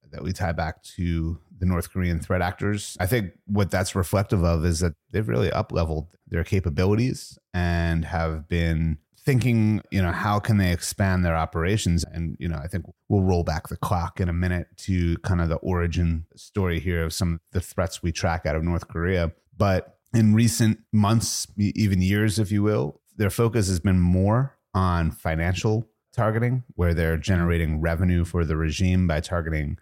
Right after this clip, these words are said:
cryptocurrency. They're targeting, they, they were very involved in targeting things related to N F T. They were, I think, some of the most prolific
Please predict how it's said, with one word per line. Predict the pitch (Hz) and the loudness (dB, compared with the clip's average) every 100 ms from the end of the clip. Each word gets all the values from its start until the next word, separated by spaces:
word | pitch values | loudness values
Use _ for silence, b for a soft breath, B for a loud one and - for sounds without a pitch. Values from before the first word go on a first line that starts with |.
| b _ | b _
cryptocurrency. | - - 73 - 104 101 - 101 98 | -6 -6 -8 0 2 2 0 0 0
They're | 82 78 | 0 -2
targeting, | 85 82 80 80 78 78 - - | -2 -2 -2 -2 -2 -4 -8 -16
they, | - | -12
they | 76 85 | -6 -4
were | 78 73 73 - | -4 -4 -8 -8
very | 92 85 | -2 0
involved | 82 80 | 0 0
in | 82 | 0
targeting | 90 82 85 | -2 0 -2
things | 80 87 82 | 0 0 0
related | 85 80 76 | -2 -2 -2
to | - - | -6 -6
N | 87 | -4
F | 80 - - | -4 -6 -10
T. | - 117 110 110 110 _ | -6 0 2 2 -2 _
They | 85 85 | -4 0
were, | 85 82 80 78 - | 0 0 0 0 -2
I | 85 | -2
think, | 90 95 | 0 0
some | - 98 | 0 2
of | 90 80 | 2 0
the | 73 90 | -2 0
most | 92 95 - | 2 0 -2
prolific | 90 104 107 87 - - | 0 0 0 -2 -4 -14